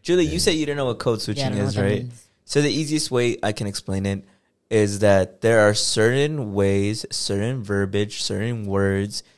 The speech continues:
Speaker 1: certain even, like, in-, infl-, inflection in your voice, certain inflection in your voice that you talk to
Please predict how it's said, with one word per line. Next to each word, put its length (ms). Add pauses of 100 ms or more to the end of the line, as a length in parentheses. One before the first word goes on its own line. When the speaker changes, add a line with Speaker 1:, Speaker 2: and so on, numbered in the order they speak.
Speaker 1:
certain 360
even, 400 (120)
like, 380 (220)
in-, 180 (100)
infl-, 520 (180)
inflection 680 (220)
in 120
your 100
voice, 460 (300)
certain 280
inflection 640
in 100
your 120
voice 400 (320)
that 80
you 140
talk 320
to 360